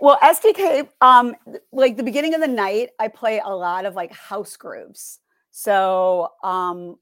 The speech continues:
I play a lot of, like, um, a lot of, like, h-, uh, housey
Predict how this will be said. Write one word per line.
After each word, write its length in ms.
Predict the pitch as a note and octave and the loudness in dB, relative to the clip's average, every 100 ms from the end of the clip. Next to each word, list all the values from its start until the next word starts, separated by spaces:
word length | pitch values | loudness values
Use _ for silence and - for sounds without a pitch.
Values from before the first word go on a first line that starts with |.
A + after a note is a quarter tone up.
| _ | _
I 80 | G3+ | -14
play 280 | G3 G#3 G3+ | -10 -8 -6
a 80 | F#3+ | -4
lot 280 | F3 F3 F3+ | -6 -6 -8
of, 400 | F#3+ F#3 E3+ - | -8 -10 -14 -14
like, 260 | F3+ E3 _ _ _ | -12 -12 _ _ _
um, 680 | G3 F#3 E3 E3+ E3 E3 E3+ _ _ _ _ | -14 -12 -10 -12 -14 -18 -20 _ _ _ _
a 40 | G3 | -4
lot 100 | B3 | -4
of, 80 | C#4+ | -4
like, 160 | C4 | -8
h-, 240 | - - - | -10 -20 -18
uh, 300 | F#3 F3 - - - | -12 -10 -10 -12 -18
housey 1000 | F#3 G#3+ G#3 G#3+ G3+ G3 F#3+ F3+ F#3 F#3+ | -10 -10 -10 -12 -10 -10 -10 -10 -12 -14